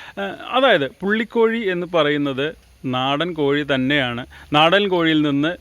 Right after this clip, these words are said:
വ്യത്യസ്തമായിട്ട് യാതൊരു പ്രത്യേകതയും നമ്മുടെ പുള്ളിക്കോഴിക്കില്ല. ആ, ഇത് ആദ്യം തന്നെ നമ്മൾ മനസ്സിലാക്കി വെക്കുക. അതിൻ്റെ ആകെ ഒരു പ്രത്യേകത എന്ന് പറയുന്നത് ആ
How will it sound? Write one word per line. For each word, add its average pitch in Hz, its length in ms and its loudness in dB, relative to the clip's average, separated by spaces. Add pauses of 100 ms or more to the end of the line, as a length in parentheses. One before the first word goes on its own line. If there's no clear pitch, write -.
(240)
വ്യത്യസ്തമായിട്ട് 151 920 0
യാതൊരു 160 680 2
പ്രത്യേകതയും 175 680 0
നമ്മുടെ 139 240 -2
പുള്ളിക്കോഴിക്കില്ല. 131 1080 -2 (320)
ആ, 139 180 -2 (440)
ഇത് 170 220 2
ആദ്യം 170 440 4
തന്നെ 208 160 0
നമ്മൾ 170 220 2
മനസ്സിലാക്കി 151 560 -2
വെക്കുക. 143 400 0 (240)
അതിൻ്റെ 294 260 4
ആകെ 214 280 4
ഒരു 196 100 4
പ്രത്യേകത 175 500 2
എന്ന് 165 200 2
പറയുന്നത് 135 460 -2
ആ 175 180 0